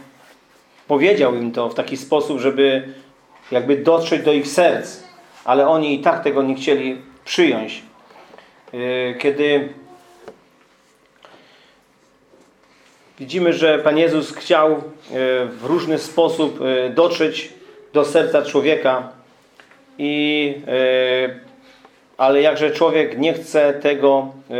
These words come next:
e, otworzyć swojego serca. I dalej czytamy: „I stało się w inny sabat, że wszedł do synagogi i nauczał. A był tam człowiek z suchą prawą ręką”. Jakże,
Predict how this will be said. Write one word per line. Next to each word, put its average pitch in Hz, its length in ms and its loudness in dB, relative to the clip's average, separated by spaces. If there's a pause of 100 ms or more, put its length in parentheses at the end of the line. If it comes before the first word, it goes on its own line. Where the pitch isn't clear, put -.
(300)
e, 107 60 -2
otworzyć 139 400 0
swojego 135 280 0
serca. 127 500 0 (1160)
I 139 60 -10
dalej 156 300 4
czytamy: 156 440 2
„I 156 100 -4
stało 160 340 2
się 156 240 0
w 143 60 -4
inny 151 260 0
sabat, 147 380 2
że 143 200 0
wszedł 147 480 -2 (180)
do 139 120 0
synagogi 147 580 0
i 160 40 0
nauczał. 160 580 2 (840)
A 117 100 -6
był 143 180 0
tam 147 180 0
człowiek 147 320 0
z - 60 -10
suchą 156 460 -2
prawą 139 400 2
ręką”. 110 540 -4 (1200)
Jakże, 139 580 0